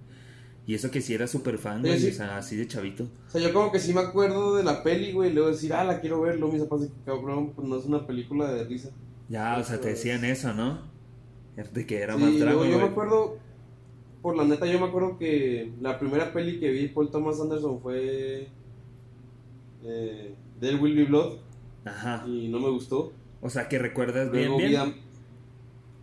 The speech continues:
Speaker 2: sí, o sea, que recu-, no, no, la verdad, la primera peli que vi de Paul Thomas Anderson.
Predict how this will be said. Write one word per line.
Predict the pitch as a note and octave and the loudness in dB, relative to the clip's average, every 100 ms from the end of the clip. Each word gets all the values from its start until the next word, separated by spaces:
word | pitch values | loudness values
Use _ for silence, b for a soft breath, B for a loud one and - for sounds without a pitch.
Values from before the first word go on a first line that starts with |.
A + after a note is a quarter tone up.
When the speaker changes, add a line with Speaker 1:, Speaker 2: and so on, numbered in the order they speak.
| - | -6
Speaker 2:
sí, | F#3+ | 0
o | |
sea, | A3 | 2
que | G3 | 4
recu-, | E3+ - E3 | 2 2 2
no, | E3+ | 4
no, | A#3+ C#4+ C#4 G3 | 6 6 4 4
la | F#3+ | 4
verdad, | E3+ F3+ | 4 4
la | A3 G#3+ | 4 2
primera | F3 F#3+ | 2 2
peli | G3 G3 | 0 -2
que | F#3 | 0
vi | C#3+ D3+ | 2 2
de | E3 | 0
Paul | E3+ E3 | -4 -2
Thomas | E3 | -2
Anderson. | E3+ F3 E3+ | -2 -4 -4